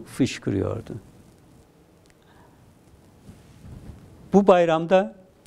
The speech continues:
mabet de kurulduktan sonra, bayramın ilk günü şapat olduğu için hiçbir iş yapmazlar Yahudiler.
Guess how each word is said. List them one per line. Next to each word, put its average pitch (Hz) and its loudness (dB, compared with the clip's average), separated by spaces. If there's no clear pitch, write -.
mabet 147 2
de 156 2
kurulduktan 110 -2
sonra, 127 0
bayramın 165 2
ilk 190 -4
günü 165 2
şapat 160 0
olduğu 120 2
için 110 0
hiçbir 127 -4
iş 117 0
yapmazlar 120 2
Yahudiler. 98 -2